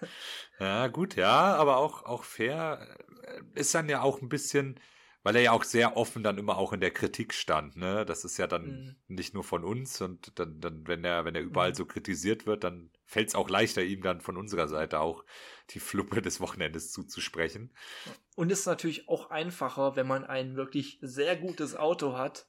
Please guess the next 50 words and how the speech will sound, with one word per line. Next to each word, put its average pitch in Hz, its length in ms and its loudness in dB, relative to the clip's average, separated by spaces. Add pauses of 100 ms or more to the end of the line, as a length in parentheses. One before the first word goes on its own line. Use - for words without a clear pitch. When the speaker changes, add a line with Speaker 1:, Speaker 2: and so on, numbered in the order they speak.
(240)
Speaker 2:
Ja. 90 340 8 (120)
Speaker 1:
nicht - 280 -4
Speaker 2:
Und - 60 -6
Speaker 1:
zu - 40 -4
Speaker 2:
dann 85 100 2
Speaker 1:
glänzen, 135 480 -2 (160)
ne? 123 180 -8
Speaker 2:
Ja, 101 180 8
das, 101 240 4
das - 220 4
stimmt 110 220 4
auch 143 200 8
wieder, 87 220 4
ne? 104 160 0
Wenn, 101 300 0 (400)
ich 98 120 -4
sag 113 180 6
mal 110 100 4
jetzt, 104 200 2
also 101 200 2
ganz 104 200 0
blöd 120 280 4
gesagt, 113 420 4
wenn 104 680 -4
wir 101 220 0
alle 104 180 2
wissen, 120 260 -2
der 101 180 4
Haas 107 240 6
funktioniert 113 600 -2
nicht, 147 240 0 (240)
dann 90 140 -2
fällt's 151 340 2
vielleicht 123 360 0
auch 110 140 -6
nicht 127 180 -6
so 120 80 2
auf, 139 360 0
wenn 85 140 -4
Nico 92 240 -2
Hülkenberg 98 480 2
oder 92 140 0
Kevin 95 240 -4
Magnussen 95 420 -6
auch - 180 -4
mal 87 100 0
ein 85 60 -4
scheiß 85 320 -2
Rennen 117 220 0
fahren. 82 480 0